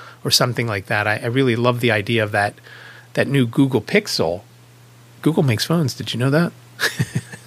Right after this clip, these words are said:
And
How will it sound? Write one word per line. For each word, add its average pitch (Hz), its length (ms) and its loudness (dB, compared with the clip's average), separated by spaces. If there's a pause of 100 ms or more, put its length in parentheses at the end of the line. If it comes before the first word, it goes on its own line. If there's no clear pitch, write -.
(2000)
And 131 440 2